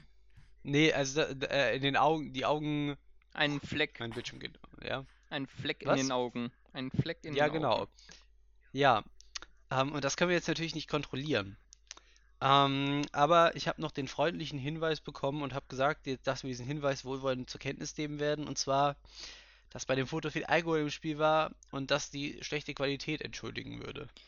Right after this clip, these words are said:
Speaker 2: Ähm, da muss ich
Speaker 1: Also
Speaker 2: ganz klar sagen, also, also da finde ich, dass die letzte Person, die, ähm, ein Bild eingeschickt hat von Henry, ähm,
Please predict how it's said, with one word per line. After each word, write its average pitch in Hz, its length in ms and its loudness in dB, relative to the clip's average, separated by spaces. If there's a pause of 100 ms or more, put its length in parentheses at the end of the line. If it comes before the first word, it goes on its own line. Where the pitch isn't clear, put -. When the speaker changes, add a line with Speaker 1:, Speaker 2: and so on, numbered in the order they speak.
(540)
Speaker 2:
Ähm, 160 540 6
da 156 100 10
muss 185 160 8
ich 180 60 0
Speaker 1:
Also - 60 -4
Speaker 2:
ganz 185 240 8
klar 160 160 0
sagen, 156 460 8
also, 143 540 2 (840)
also 131 240 0
da 135 120 8
finde 170 260 4
ich, - 140 -4
dass - 340 0 (160)
die 131 60 -8
letzte 160 300 0
Person, 127 540 0
die, 123 340 -2
ähm, 117 460 0 (680)
ein 113 360 -4
Bild 131 240 -4
eingeschickt 120 420 -2
hat 123 80 -4
von 123 160 -6
Henry, 135 400 -2 (380)
ähm, 131 340 0